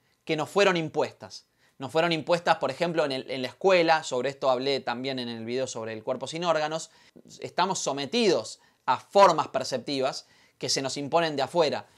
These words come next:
McLuhan, cuando describe la aparición de la imprenta y la enorme co-, como amplificación del saber, o de un tipo específico de saber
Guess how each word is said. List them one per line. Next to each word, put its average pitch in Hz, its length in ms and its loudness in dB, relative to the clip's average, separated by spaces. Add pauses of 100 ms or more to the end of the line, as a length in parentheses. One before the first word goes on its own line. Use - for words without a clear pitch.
(240)
McLuhan, 139 600 2
cuando 135 340 0
describe 139 720 0 (260)
la 135 220 2
aparición 135 400 -2
de 160 80 0
la 139 120 0
imprenta 151 800 -2 (340)
y 139 140 -8
la 139 340 4
enorme 165 760 0
co-, - 180 -16
como 135 240 -4
amplificación 135 800 -2
del 131 480 -2
saber, 139 600 0
o 131 200 -6
de 131 80 -4
un 143 240 -6
tipo 143 240 -6
específico 135 500 -4
de 127 80 0
saber 139 480 0